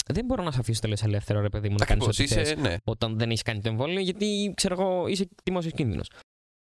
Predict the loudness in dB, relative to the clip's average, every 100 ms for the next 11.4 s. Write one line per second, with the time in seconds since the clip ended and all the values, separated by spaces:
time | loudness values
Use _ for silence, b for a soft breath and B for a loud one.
0 | -6 -2 -4 -4 -2 0 2 0 -2 -2
1 | 0 0 0 -2 -4 _ _ 0 2 2
2 | 0 0 2 2 0 B B _ _ -2
3 | 0 0 0 0 0 0 -2 -2 0 0
4 | 0 -2 -4 -4 -2 -2 -4 -4 -2 -2
5 | -4 -8 _ _ _ -6 -4 -4 -4 -4
6 | -4 -4 -2 0 -2 0 0 -2 -2 -4
7 | -2 -2 0 0 0 0 0 -2 -2 -4
8 | -4 -6 -2 0 -2 0 0 2 2 2
9 | 2 2 2 2 2 2 0 -4 -4 0
10 | 2 2 2 2 0 0 -4 -4 -2 -2
11 | 0 0 0 -2